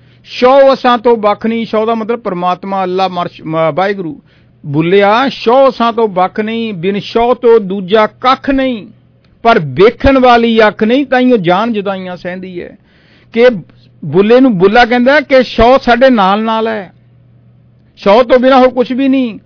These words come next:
ਪਰ ਦਿਖਦਾ ਕਿਉਂ ਨਹੀਂ? ਕਿਉਂਕਿ ਸਾਡੀ ਅੱਖ ਨਹੀਂ ਹੈ, ਅਸੀਂ ਬਾਹਰਲੀਆਂ ਅੱਖਾਂ ਨਾਲ ਬਾਹਰੋਂ ਦੇਖਣ ਦੀ ਕੋਸ਼ਿਸ਼ ਕਰਦੇ ਹਾਂ, ਤਾਂ ਕਰਕੇ ਸਾਨੂੰ ਰੱਬ ਨਹੀਂ ਮਿਲਦਾ। ਜਦੋਂ ਅਸੀਂ ਅੰਦਰ ਜਾ ਕੇ ਅੰਦਰਲੀਆਂ ਅੱਖਾਂ ਨਾਲ ਦੇਖਾਂਗੇ, ਫੇਰ ਪਰਮਾਤਮਾ ਮਿਲ ਜੂਗਾ।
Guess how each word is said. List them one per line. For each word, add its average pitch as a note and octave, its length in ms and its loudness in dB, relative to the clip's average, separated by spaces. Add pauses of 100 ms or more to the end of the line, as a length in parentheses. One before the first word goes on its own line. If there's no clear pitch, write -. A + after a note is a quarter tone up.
(280)
ਪਰ A#3+ 160 4
ਦਿਖਦਾ F#3 460 2
ਕਿਉਂ A#3+ 260 0
ਨਹੀਂ? C4+ 140 -2
ਕਿਉਂਕਿ A3 340 -2
ਸਾਡੀ G3 380 -2 (140)
ਅੱਖ - 180 -4
ਨਹੀਂ F#3+ 200 -4
ਹੈ, A3 60 -2
ਅਸੀਂ G#3+ 160 -6
ਬਾਹਰਲੀਆਂ A#3 440 0
ਅੱਖਾਂ F#3+ 220 -8
ਨਾਲ G#3 140 -6
ਬਾਹਰੋਂ G3 340 0
ਦੇਖਣ G3 260 -2
ਦੀ F3 100 -6
ਕੋਸ਼ਿਸ਼ E3+ 380 -8
ਕਰਦੇ E3 320 -6
ਹਾਂ, C4+ 160 -4 (340)
ਤਾਂ G3+ 180 0
ਕਰਕੇ G#3+ 260 -2
ਸਾਨੂੰ G3+ 280 -2
ਰੱਬ E3 220 0
ਨਹੀਂ F#3 120 -6
ਮਿਲਦਾ। G#3+ 220 -4
ਜਦੋਂ G3+ 380 -4
ਅਸੀਂ A3+ 280 -8
ਅੰਦਰ F#3+ 280 0
ਜਾ B3+ 160 4
ਕੇ G#3+ 160 -2
ਅੰਦਰਲੀਆਂ G3 360 -6
ਅੱਖਾਂ F3+ 200 -4
ਨਾਲ F#3 140 -4
ਦੇਖਾਂਗੇ, G#3 380 -6
ਫੇਰ F3+ 200 -2
ਪਰਮਾਤਮਾ D#3 560 -6
ਮਿਲ C#3+ 180 -8
ਜੂਗਾ। A3+ 260 -16